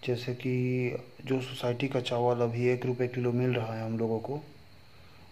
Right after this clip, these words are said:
हो सकता है वो जाके खेती बाड़ी बढ़िया चालू कर दे, तो वही सोसाइटी का चावल एक रुपये किलो छोड़ के पचास पैसे किलो मिलने लगे।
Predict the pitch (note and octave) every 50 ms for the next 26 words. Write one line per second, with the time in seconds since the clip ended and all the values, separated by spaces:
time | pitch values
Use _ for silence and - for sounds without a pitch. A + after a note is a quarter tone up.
0 | - - - C3 B2 - C3+ B2+ - - B2+ B2 C3 C3 B2 B2 B2 A#2+ B2 A#2+
1 | - C3 B2 - B2+ A#2+ A#2+ C3+ B2+ B2+ A#2+ A#2+ B2+ B2 A#2 A#2 A2+ A#2 B2 B2
2 | A#2+ A#2+ A2+ A2 - - - - A#2 A2+ A#2+ B2+ B2 - B2+ A#2+ G#2+ A#2 A#2+ A#2+
3 | A#2+ A#2 A#2+ - - - - - - - - - - - - - - - - B2
4 | A#2+ A#2+ A#2+ A#2+ A#2 A#2+ A#2+ A#2+ - - - - - - - - - - - -
5 | - - B2 B2 A#2+ C3 C3+ C3 C3 - B2+ A#2+ B2 A#2+ A#2+ A#2+ A#2+ B2+ B2 C3
6 | A#2+ - B2 A#2+ A#2+ A#2+ A2+ G#2 - - - - - B2 B2 B2 - B2 A#2 A#2+
7 | - B2 A#2+ - B2 A#2+ B2 A#2+ - - B2 A#2+ A#2+ A#2 A#2 A2+ G2+ G#2 - -
8 | - - - - - - - - - - - - - - B2+ - B2 B2 B2 -
9 | - B2 - - B2 B2+ - B2 A#2+ A#2 A2+ A2+ A2+ A2 G#2+ G#2+ G#2 G2+ G2+ G2
10 | G2 -